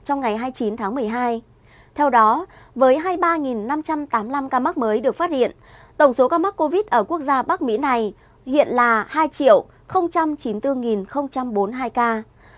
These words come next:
trong đó có ba mươi nghìn hai trăm ba mươi mốt người tử vong.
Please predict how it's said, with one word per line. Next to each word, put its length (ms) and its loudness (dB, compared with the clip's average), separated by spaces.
trong 180 0
đó 220 2
có 300 0
ba 120 2
mươi 120 0
nghìn 420 -4
hai 240 -2
trăm 300 -6
ba 120 -2
mươi 60 -6
mốt 140 -4
người 220 0
tử 200 -2
vong. 300 0